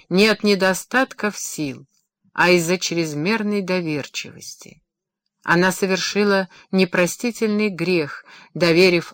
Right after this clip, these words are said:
опасно огнепальные мысли о своей земле даже самой себе.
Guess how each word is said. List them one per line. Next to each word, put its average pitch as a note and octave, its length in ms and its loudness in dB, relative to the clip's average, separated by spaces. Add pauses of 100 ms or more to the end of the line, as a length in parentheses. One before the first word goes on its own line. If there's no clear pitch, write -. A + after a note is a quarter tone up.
опасно D#3+ 800 0 (600)
огнепальные E3 1080 0
мысли E3+ 440 -4
о D#3 100 -4
своей D#3 420 -2
земле D#3+ 440 -4
даже E3+ 260 -6
самой D#3+ 420 -6
себе. C#3 640 -10